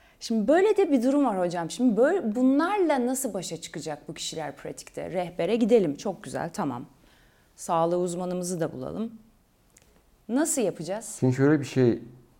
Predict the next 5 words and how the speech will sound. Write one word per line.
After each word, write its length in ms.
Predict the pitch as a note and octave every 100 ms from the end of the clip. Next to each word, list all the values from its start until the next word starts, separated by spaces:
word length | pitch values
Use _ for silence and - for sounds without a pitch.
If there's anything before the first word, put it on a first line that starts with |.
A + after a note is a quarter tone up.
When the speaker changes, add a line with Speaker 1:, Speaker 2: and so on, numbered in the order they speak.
| _ _ _ _ _ _ _ -
Speaker 2:
söyleyebilirim. 800 | F#2+ E2+ E2+ D#2+ D#2+ C#2+ A#1 - - _ _ _ _ _ _
Ben 180 | F#2 G2
u-, 500 | - F#2+ F2+ - -
uygulamalar 640 | F#2+ F2+ G2+ G#2+ G#2+ A#2 B2
sırasında, 840 | - F#2 F2 - D#2 D2+ F2+